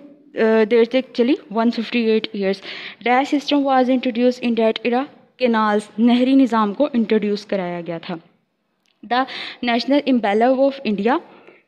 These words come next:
कौन सा था? ये अशोका के point में से आया हुआ है, अशोका की लत, अशोका के जो लाइन से, जो आपको picture book के ऊपर मिल जाएगी।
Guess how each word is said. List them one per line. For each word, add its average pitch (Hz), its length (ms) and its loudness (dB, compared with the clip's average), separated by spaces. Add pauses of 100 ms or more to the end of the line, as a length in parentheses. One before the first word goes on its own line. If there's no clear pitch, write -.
(120)
कौन 240 160 0
सा 269 160 0
था? 320 320 -4
ये 254 120 2
अशोका 233 420 0
के 247 120 0
point 214 280 -2
में 214 120 0
से 226 140 -4
आया 208 260 0
हुआ 226 80 0
है, 294 60 0
अशोका 196 520 -2
की 269 200 0
लत, 190 400 -4
अशोका 202 420 -4
के 214 140 -2
जो 269 160 0
लाइन 185 340 0
से, 196 220 -6
जो 196 80 -6
आपको 196 200 -4
picture - 300 -4
book 190 200 -10
के 202 100 -6
ऊपर 254 240 -2
मिल 202 280 -2
जाएगी। 160 380 -10